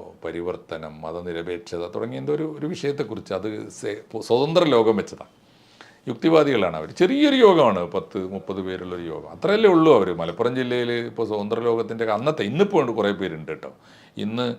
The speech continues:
അന്ന് സ്വതന്ത്ര ലോകം ഉണ്ടായി വരുന്നതേ ഉള്ളൂ. ഏഹ്, അപ്പോൾ അവരുടെ ഒരു വേദിയാണ്.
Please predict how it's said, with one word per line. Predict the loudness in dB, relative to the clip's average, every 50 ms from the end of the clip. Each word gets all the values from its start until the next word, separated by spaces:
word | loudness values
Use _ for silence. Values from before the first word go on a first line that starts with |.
| -12 -4 -2 0
അന്ന് | 0 0 0 2
സ്വതന്ത്ര | 4 4 4 6 6 4 8 10 8
ലോകം | 8 8 6 2
ഉണ്ടായി | 4 6 6 8 8 6
വരുന്നതേ | 4 2 2 0 -2 -2 -2 -4 -6
ഉള്ളൂ. | -8 -14 -20 -20 _ _ _ _ _ _ -20 -20 _ _ _ _ _ -8 -6
ഏഹ്, | -4 -2 -2 -2 -2 -2 -4 -6 -6 -6 -6 -6 -8 -6
അപ്പോൾ | -2 0 0 0 2
അവരുടെ | 2 0 0 0 0 0
ഒരു | 4 4
വേദിയാണ്. | 4 4 4 4 4 4 4 4